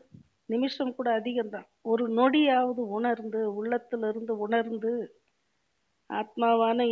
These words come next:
எனக்கு பரமாத்மாவே தான் தந்தைன்றது அந்த சத்தியத்தை ஒரு நொடியாவது உணர்ந்த ஒரு குழந்தை பரந்தாமத்துல இருக்கிற என்னை அப்பான்னு நினைவு செய்ததுன்னா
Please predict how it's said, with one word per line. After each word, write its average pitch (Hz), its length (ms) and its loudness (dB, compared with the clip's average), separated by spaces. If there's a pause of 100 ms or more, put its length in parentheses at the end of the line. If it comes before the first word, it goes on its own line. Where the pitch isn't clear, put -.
எனக்கு 233 300 -2 (140)
பரமாத்மாவே 247 880 2 (100)
தான் 269 180 2 (140)
தந்தைன்றது 247 760 -2 (100)
அந்த 233 140 -6 (120)
சத்தியத்தை 262 680 -6 (240)
ஒரு 269 160 0 (200)
நொடியாவது 226 600 0 (120)
உணர்ந்த 226 340 -2 (160)
ஒரு 208 100 -4 (120)
குழந்தை 214 400 -2 (1160)
பரந்தாமத்துல 233 840 4
இருக்கிற 233 300 -2 (180)
என்னை 240 240 2 (220)
அப்பான்னு 247 500 6 (100)
நினைவு 240 320 2 (140)
செய்ததுன்னா 233 720 2